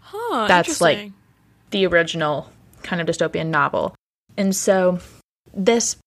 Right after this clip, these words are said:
Speaker 2: book ends up giving us a lot of the tropes that we tend to see in dystopian fiction. So unresolved endings, like, a totalitarian government gone mad, that's gonna influence what we see in Orwell's nineteen eighty-four and Huxley's Brave New World.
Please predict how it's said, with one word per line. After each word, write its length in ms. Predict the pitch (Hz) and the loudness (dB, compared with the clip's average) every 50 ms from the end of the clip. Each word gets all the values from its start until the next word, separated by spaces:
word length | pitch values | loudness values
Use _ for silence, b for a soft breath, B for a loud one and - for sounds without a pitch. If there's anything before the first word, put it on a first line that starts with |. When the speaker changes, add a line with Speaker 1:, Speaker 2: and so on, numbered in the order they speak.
| _ _ | _ _
Speaker 2:
book 340 | - 226 226 185 180 180 - - | 6 6 8 8 6 2 0 0
ends 220 | 180 185 185 185 | 2 2 4 4
up 180 | 190 180 180 - | 2 2 0 2
giving 300 | - 175 170 175 175 180 | 0 2 2 2 0 2
us 240 | 190 208 220 220 - | 2 2 0 -2 0
a 60 | - 190 | 2 4
lot 200 | 185 185 180 180 | 4 6 6 4
of 80 | 175 | 4
the 80 | 175 175 | 2 0
tropes 480 | - - - 175 170 202 - - - | 0 2 2 4 4 4 2 -2 -4
that 160 | - - - - | -4 -2 0 0
we 100 | 196 190 | -2 -2
tend 200 | - - 185 180 | -2 -2 -2 -2
to 60 | 180 | -2
see 240 | - - - 175 170 | -4 -4 -4 -4 -4
in 120 | 175 185 | -2 -2
dystopian 500 | 208 - - 240 233 - - 254 254 247 | -4 -2 -2 -2 -2 -2 -2 -4 -2 -2
fiction. 480 | - 254 - - - 285 294 302 311 320 - _ _ - | -4 -4 -4 -4 -4 -4 -4 -4 -6 -10 -12 _ _ -14
So 560 | - - - 226 202 196 196 190 190 190 190 - _ _ _ _ _ _ _ - - | -10 0 2 4 4 6 4 4 4 2 0 -6 _ _ _ _ _ _ _ -2 0
unresolved 560 | 202 196 196 196 180 185 170 160 160 - - - | 2 4 4 4 4 2 2 2 2 0 -2 -2
endings, 760 | - 220 214 220 208 220 214 208 208 208 202 202 202 196 - | 0 2 2 4 4 4 4 4 2 2 0 0 -2 -2 -2
like, 180 | 185 170 - - - | -2 -2 -2 -2 -2
a 60 | 190 | -2
totalitarian 1000 | 185 - - 202 190 - 190 180 185 190 190 190 - - 180 175 180 180 175 180 | -2 0 -2 -4 -2 2 2 2 4 2 0 -2 -4 -2 0 0 0 0 -2 -2
government 460 | - 170 160 170 170 175 180 196 202 | -2 -2 -2 -2 -2 -2 -2 -4 -2
gone 260 | - 180 180 175 175 | 0 0 2 2 0
mad, 460 | 170 165 160 156 151 156 165 175 180 - - _ _ | 0 0 2 2 2 0 0 -2 -4 -6 -12 _ _
that's 520 | 208 196 185 185 185 - - - - - - _ _ _ _ - | 4 4 4 4 0 -2 -4 -4 -4 -4 -8 _ _ _ _ 0
gonna 240 | 214 202 196 185 - | 2 2 2 2 2
influence 920 | - 190 185 175 - - 185 180 180 175 175 175 175 175 - - - - - _ _ _ | 2 2 2 2 2 2 4 4 4 2 0 -2 -2 -4 -4 -4 -6 -6 -8 _ _ _
what 260 | - 180 185 190 - - | -4 2 4 4 4 4
we 120 | 185 185 | 2 2
see 420 | 180 - - - 180 175 170 170 | 0 -2 -4 -2 0 0 2 4
in 220 | 165 165 165 165 - - | 4 2 2 -2 -2 0
Orwell's 380 | 170 170 170 175 165 170 - | 0 2 2 2 2 2 0
nineteen 300 | 175 170 - - - 170 | -2 -4 -4 -4 -4 -4
eighty-four 640 | 165 160 160 165 - - 247 240 233 233 233 233 226 | -2 -2 -4 -6 0 2 4 4 6 6 4 2 2
and 240 | 233 - - 185 180 | 0 0 0 0 0
Huxley's 640 | - 185 175 - - - - 170 165 156 160 160 | 2 0 -2 -2 -2 -4 -2 0 0 0 -2 -4
Brave 220 | - - - 147 170 | -4 -6 -6 -4 -4
New 120 | 156 156 | -4 -4
World. 340 | 151 139 - 92 - - | -2 0 0 0 0 -2